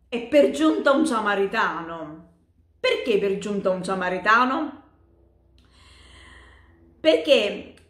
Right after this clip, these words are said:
gli abitanti della Samaria credevano nello stesso Dio,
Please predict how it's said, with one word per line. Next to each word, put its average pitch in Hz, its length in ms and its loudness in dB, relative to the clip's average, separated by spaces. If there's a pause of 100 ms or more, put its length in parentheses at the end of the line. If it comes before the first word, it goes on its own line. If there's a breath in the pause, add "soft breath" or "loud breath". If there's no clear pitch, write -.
(120)
gli 233 140 -4
abitanti 277 760 2
della 208 260 -2
Samaria 214 1080 -2
credevano 214 1080 2
nello 226 320 -4
stesso 233 680 -2
Dio, 196 760 0